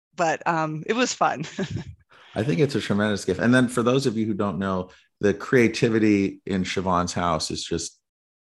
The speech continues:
Speaker 2: off the charts. Um, her husband, James, is a, an incredible, I would say, like, a mixed media artist, right? It, he's just been creating some fabulous works of art and, um, and continues to always be creating. You guys are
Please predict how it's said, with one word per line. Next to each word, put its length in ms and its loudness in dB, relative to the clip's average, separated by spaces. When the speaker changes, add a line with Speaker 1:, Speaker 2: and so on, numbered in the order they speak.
Speaker 2:
off 220 2
the 60 -2
charts. 440 0
Um, 220 -2
her 140 -4
husband, 420 -4
James, 420 -2
is 220 -4
a, 260 -4
an 80 -2
incredible, 720 0
I 120 -2
would 120 0
say, 160 2
like, 180 2
a 60 2
mixed 380 0
media 360 0
artist, 520 -6
right? 260 -4
It, 200 -8
he's 200 -2
just 280 -10
been 320 0
creating 400 4
some 260 0
fabulous 600 -2
works 240 -4
of 80 -2
art 320 -2
and, 440 -2
um, 460 -2
and 140 -4
continues 520 2
to 100 -6
always 380 4
be 120 -6
creating. 340 -2
You 100 -2
guys 220 2
are 100 -2